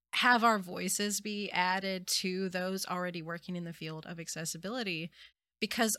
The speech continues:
all of us have a unique perspective. And I think getting to share that is part of the joy that is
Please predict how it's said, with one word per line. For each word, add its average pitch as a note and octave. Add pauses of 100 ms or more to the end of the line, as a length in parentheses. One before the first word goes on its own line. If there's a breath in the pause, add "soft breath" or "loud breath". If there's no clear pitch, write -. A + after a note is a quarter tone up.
(100)
all C4
of F4+
us F4
have A#3 (120)
a G3+
unique G#3
perspective. F#3+
And G3
I F#3+
think G3
getting G3+
to -
share F3
that D#3+
is F#3+ (100)
part F3+
of E3+
the F3
joy D#3+ (240)
that D#3
is E3